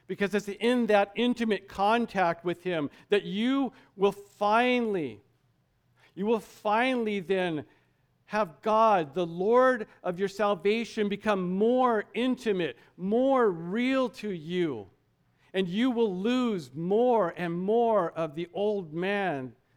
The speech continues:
that clings to you. And you will be able to see him better through those eyes of faith, through that glass that we look through darkly now. He desires us to wrestle with him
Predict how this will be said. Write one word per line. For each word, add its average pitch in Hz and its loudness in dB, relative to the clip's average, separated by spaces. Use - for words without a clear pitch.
that 156 -10
clings 208 -4
to - -10
you. 143 -8
And 185 -4
you 208 0
will 247 2
be 226 4
able 240 4
to 214 0
see 247 0
him 190 -2
better 208 2
through 196 -8
those 185 0
eyes 208 2
of 165 -2
faith, 196 2
through 226 -6
that 196 2
glass 196 0
that 185 -2
we 196 -6
look 202 -2
through 202 -6
darkly 175 -2
now. 143 -2
He 240 0
desires 233 2
us 214 -2
to 220 -4
wrestle 208 0
with 202 -2
him 180 -2